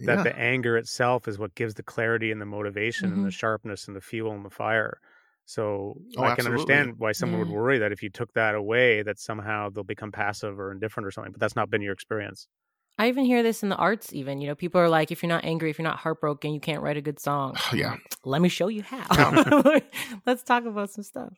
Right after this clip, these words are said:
Speaker 3: right?
Speaker 2: I do, like, I do what I do because I want people to be free. That's not because I'm angry, it's because I love, I, I want people to be safe and happy. And that is a sustainable aspiration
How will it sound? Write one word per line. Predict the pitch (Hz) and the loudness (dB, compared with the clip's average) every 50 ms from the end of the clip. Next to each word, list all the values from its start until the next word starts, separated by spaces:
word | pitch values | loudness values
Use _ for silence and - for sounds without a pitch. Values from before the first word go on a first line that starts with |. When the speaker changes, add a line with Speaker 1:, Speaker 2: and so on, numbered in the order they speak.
| _ - 160 | _ -12 -10
Speaker 3:
right? | 156 175 190 196 - | -10 -10 -10 -4 0
Speaker 2:
I | - 165 226 | 2 2 2
do, | 214 - 330 302 269 - | 2 0 -2 0 0 -2
like, | - - 143 151 165 - - | 0 2 2 2 2 2 2
I | 139 151 | 0 0
do | 151 - 151 151 160 165 | 0 2 2 4 4 6
what | 160 143 131 | 6 6 4
I | 123 120 | 4 4
do | 117 120 127 139 165 190 175 147 | 2 0 0 2 2 2 2 2
because | 135 123 123 120 | 0 -2 -2 0
I | 131 117 | 2 2
want | 120 120 110 123 123 117 | 2 0 -2 -6 -6 -6
people | - 123 120 117 135 113 | -6 -6 -6 -6 -6 -10
to | 101 | -8
be | - 95 - | -10 -10 -10
free. | - - - 131 135 131 98 - - - - _ _ _ _ _ _ _ _ _ _ | -10 -10 -6 -4 -4 -4 -4 -6 -10 -14 -16 _ _ _ _ _ _ _ _ _ _
That's | - 131 135 139 135 - - - - - - - | -2 0 2 2 0 -2 -6 -10 -10 -12 -8 -4
not | 120 123 123 147 - | 0 2 2 2 0
because | 151 139 - 131 120 120 | -2 -4 -2 -2 -2 0
I'm | 120 117 120 | -2 -2 -2
angry, | - 113 127 156 175 175 147 120 | -2 -4 -2 -2 -2 -2 -2 -2
it's | 117 - - | -4 -6 -8
because | - 131 113 113 | -6 -6 -6 -4
I | - - 117 123 123 | -2 0 0 0 0
love, | 110 104 104 101 104 107 131 - - | 0 -4 -8 -6 -2 0 0 0 2
I, | - - 123 104 - - | 2 2 2 2 0 0
I | 123 123 | 0 0
want | 127 131 131 143 151 151 151 - - - | 0 0 -2 -2 -2 -2 -2 -4 -6 -8
people | - 131 135 - 113 | -8 -8 -6 -6 -8
to | 117 | -8
be | - - | -8 -8
safe | 104 - - - 120 131 135 131 - - | -10 -8 -4 0 0 0 0 0 -4 -8
and | 90 - - | -10 -8 -6
happy. | 107 110 117 - - - - - - - - _ _ | -6 -6 -6 -8 -10 -12 -12 -12 -12 -16 -20 _ _
And | - 135 120 120 - _ | -4 -4 -4 -4 -4 _
that | - 127 127 135 143 147 - - - _ _ - | 2 4 6 6 4 2 0 -6 -20 _ _ -4
is | 123 120 123 123 120 - - | -2 -2 -2 -2 -4 -6 -10
a | 117 110 | -10 -8
sustainable | - - 117 - - - - - 107 117 120 123 117 107 113 95 - - - - _ _ - | -6 -6 -4 -4 -4 -6 -4 -4 -4 -2 -2 -4 -4 -4 -6 -8 -12 -12 -16 -20 _ _ -6
aspiration | 123 113 113 - - - 110 107 104 104 - - - 98 - - - - 110 117 - | -4 -4 -4 -4 -6 -6 -6 -4 -4 -4 -6 -8 -8 -10 -10 -12 -12 -12 -14 -14 -18